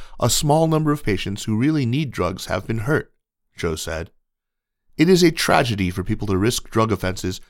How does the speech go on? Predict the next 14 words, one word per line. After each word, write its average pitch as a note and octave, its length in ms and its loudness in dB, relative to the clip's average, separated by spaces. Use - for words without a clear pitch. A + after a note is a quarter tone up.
to G#2 140 -6
buy G#2+ 340 2
life-saving G2+ 760 -2
drugs. G2+ 500 -4
The G2+ 100 4
law G2 260 4
shouldn't C#3+ 500 0
make A2+ 220 -2
mothers F#2 380 -2
choose C#3 320 0
between F#2+ 420 -4
committing G2 380 0
a E2 40 -4
crime G2 480 -2